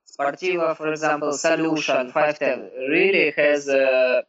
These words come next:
aggressive, aggressive condition for our leg. And that's why, uh,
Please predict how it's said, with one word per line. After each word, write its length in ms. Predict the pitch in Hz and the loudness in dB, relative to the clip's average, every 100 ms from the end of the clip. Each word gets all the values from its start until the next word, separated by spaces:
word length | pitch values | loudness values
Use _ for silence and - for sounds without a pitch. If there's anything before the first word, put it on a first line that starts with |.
| _ - | _ -6
aggressive, 640 | 139 151 160 - 127 - | -2 2 2 2 -4 -8
aggressive 580 | - 131 151 156 160 151 | -6 -2 2 2 2 0
condition 600 | - 147 147 156 151 147 | 0 2 2 2 2 -2
for 540 | 135 143 135 135 131 - _ _ - | 0 2 4 4 2 -2 _ _ -2
our 300 | 139 139 135 | 2 4 4
leg. 260 | 139 139 123 _ _ _ - | 2 2 -2 _ _ _ -12
And 180 | 127 135 | -6 -4
that's 220 | 147 143 | -4 0
why, 380 | 160 180 202 220 _ _ - _ _ _ _ _ - | 2 4 2 -2 _ _ -20 _ _ _ _ _ 0
uh, 500 | - 135 139 135 | 2 4 4 2